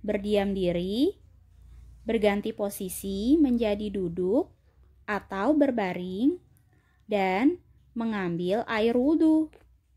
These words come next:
Orang yang suka marah tidak akan disayang Allah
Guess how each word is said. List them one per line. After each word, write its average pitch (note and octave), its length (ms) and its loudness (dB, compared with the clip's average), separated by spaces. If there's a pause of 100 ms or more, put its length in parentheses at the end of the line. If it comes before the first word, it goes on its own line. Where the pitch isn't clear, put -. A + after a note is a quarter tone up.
(760)
Orang A3+ 480 2
yang D4 160 6
suka B3 320 -8
marah G3 560 -8 (240)
tidak A#3 240 -8
akan A#3 400 4
disayang C4 480 -2
Allah E4+ 560 -2